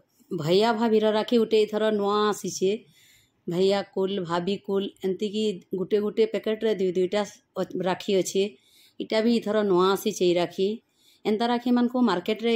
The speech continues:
ଏବେ ବହୁତ ପସନ୍ଦ କରୁଛନ୍। ଆଉ ଇଟା ଗୁଟେ ଦେଖୁନ୍, ଖାଲି କୁନ୍ଦନ କାମ ହେଇଛେ, ଆଉ ମୋତିରେ କାମ ହେଇଛେ। କୁନ୍ଦନ ଆଉ ମୋତିର କମ୍ବିନେସନ୍ ବି ବହୁତ ବଢ଼ିଆ ଲାଗୁଛେ। ଦେଖୁନ୍ ରାକ୍ଷୀ କେତେ ବଢ଼ିଆ ଲାଗୁଛେ। ଇଟା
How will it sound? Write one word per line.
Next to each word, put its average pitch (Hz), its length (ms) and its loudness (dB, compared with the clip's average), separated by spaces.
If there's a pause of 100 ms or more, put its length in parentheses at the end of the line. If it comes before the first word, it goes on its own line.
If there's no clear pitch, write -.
(120)
ଏବେ 214 280 0
ବହୁତ 185 400 0 (120)
ପସନ୍ଦ 185 280 -2
କରୁଛନ୍। 180 540 0 (840)
ଆଉ 196 100 -6
ଇଟା 190 240 0
ଗୁଟେ 190 220 -2
ଦେଖୁନ୍, 202 440 -2 (600)
ଖାଲି 196 220 -4
କୁନ୍ଦନ 185 440 2
କାମ 196 280 0
ହେଇଛେ, 196 340 2 (560)
ଆଉ 185 120 2
ମୋତିରେ 180 500 0
କାମ 156 240 -4
ହେଇଛେ। 147 320 -6 (260)
କୁନ୍ଦନ 196 380 -2
ଆଉ 220 160 -2
ମୋତିର 208 460 0 (600)
କମ୍ବିନେସନ୍ 208 600 2
ବି 262 100 2
ବହୁତ 196 380 0
ବଢ଼ିଆ 180 340 0
ଲାଗୁଛେ। 202 440 -2 (540)
ଦେଖୁନ୍ 180 280 0
ରାକ୍ଷୀ 175 300 -4
କେତେ 180 280 -6
ବଢ଼ିଆ 175 320 -2
ଲାଗୁଛେ। 175 420 -4 (1300)
ଇଟା 190 200 -2